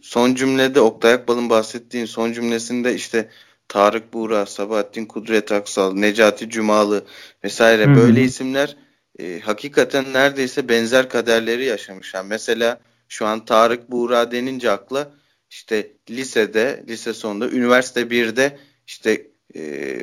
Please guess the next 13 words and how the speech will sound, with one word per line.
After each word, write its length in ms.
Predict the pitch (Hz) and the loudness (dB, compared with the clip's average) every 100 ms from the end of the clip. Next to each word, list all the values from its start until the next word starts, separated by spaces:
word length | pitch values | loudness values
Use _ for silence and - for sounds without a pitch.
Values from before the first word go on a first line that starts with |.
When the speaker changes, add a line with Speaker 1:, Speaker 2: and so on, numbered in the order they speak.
| - | 4
Speaker 1:
romanlarını 680 | 117 117 113 113 113 113 | 4 6 4 4 2 2
okutup, 500 | 113 110 - 143 143 _ - _ | -4 -6 -12 -12 -14 _ -20 _
e, 40 | - - - - - | -18 -14 -12 -8 2
öğrencilere 680 | 107 101 101 101 101 101 131 | 4 6 4 2 0 0 2
onunla 320 | 117 117 110 | 2 2 0
ilgili 300 | 104 95 98 | 0 -4 -10
sınav 400 | - 101 95 90 | -8 -6 -4 -2
yapmak. 540 | 87 - 120 139 - _ - - _ | -2 -2 -4 -4 -6 _ -20 -20 _
İşte, 440 | - - 113 107 - | -18 -10 -6 -6 -6
m, 320 | 101 101 104 - | -12 -10 -10 -10
Sabahattin 600 | - 110 117 113 117 110 | -2 4 4 2 -4 -8
Kudret 420 | 117 110 113 113 | -8 -4 -2 0
Aksal, 400 | 113 - 123 | 0 0 -4